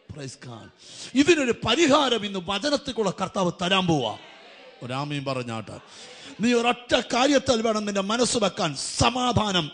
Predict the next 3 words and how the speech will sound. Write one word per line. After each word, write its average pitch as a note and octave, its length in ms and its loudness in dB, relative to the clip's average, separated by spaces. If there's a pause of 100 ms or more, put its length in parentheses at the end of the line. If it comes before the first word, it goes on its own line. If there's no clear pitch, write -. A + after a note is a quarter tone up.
(140)
എന്റെ D#3+ 220 2 (120)
അവകാശമാണ്. E3 760 2 (680)
രണ്ടുപേരോട് F#3 460 2